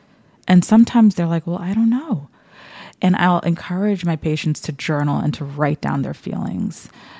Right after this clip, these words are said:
Similar to the way that with children in school, we show them the faces and we show them, like, "This is a sad face, this is an anxious face, this is an angry face." Sometimes I have to do that with my adult patients and say, "Well,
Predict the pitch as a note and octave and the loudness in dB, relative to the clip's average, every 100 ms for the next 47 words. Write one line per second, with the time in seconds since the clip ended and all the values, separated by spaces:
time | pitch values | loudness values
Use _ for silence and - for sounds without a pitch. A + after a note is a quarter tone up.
0 | - _ - A#3+ B3 A#3+ G3+ F3+ D#3+ D#3+ | -20 _ -4 2 4 4 0 -2 -2 -2
1 | D#3 D3 D3+ D3 - - - A3+ A3 D#3+ | -2 -4 -4 -6 -8 -8 -2 -2 -2 -4
2 | - F#3 - - - D#3 D3 C#3+ C#3+ - | -2 -2 -4 -8 -6 -2 -2 -2 -4 -6
3 | - E3+ D3+ D3 D3 C#3+ - - D3+ D3+ | -6 -2 0 0 -2 -4 -4 -4 -2 -2
4 | D3 C#3+ - D3+ - - G#3 G3 F#3+ D3+ | -2 -4 -6 -8 -8 -2 0 0 -2 -4
5 | D3 D3 D#3 D3 C#3+ C#3 B2+ C#3+ - D#3 | -4 -2 -4 -2 -2 -2 -4 -8 -8 -8
6 | E3 A3 G3 - - C#3 D#3+ - E3 F3 | -2 -2 -2 -4 -10 -8 -8 -6 -6 -6
7 | - F#3 - - C3+ C#3+ D3+ D3+ F3+ F#3 | -2 -2 -2 -8 -10 -8 -8 -2 2 4
8 | G3 F3+ - - - - - - - - | 4 4 0 -6 -10 -14 -20 -20 -20 -18
9 | - A3+ C4+ D4 B3+ G#3+ - _ _ - | 0 2 2 4 4 4 -2 _ _ -4
10 | F#3+ G#3 G3 E3+ D#3+ D3+ D3 D3 D#3+ D3+ | 0 0 0 0 0 0 -2 -4 -2 -2
11 | D3 C3+ D#3 A3 - - _ - C#3+ B2+ | -2 -4 -4 -4 -6 -18 _ -16 -12 -10
12 | - D3 - C#3 - C#3+ C#3+ | -8 -8 -8 -8 -8 -8 -8